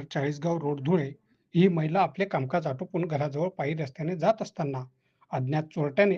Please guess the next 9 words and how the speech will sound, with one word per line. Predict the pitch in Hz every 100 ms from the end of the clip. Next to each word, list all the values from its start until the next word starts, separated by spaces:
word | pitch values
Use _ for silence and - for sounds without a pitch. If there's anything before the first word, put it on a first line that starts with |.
| -
अचानकपणानं | 175 160 180 214 170 151 156
मागून | 160 131 143 196
येऊन | 139 131 139 _ _ _ 160
धूमस्टाईल | 143 139 - 185
मोबाईल | 175 135 123 180
हिसकावीत | 160 - - 156 160
धूम | 139 165
ठोकली | 160 131 151
होती. | 131 131 127 127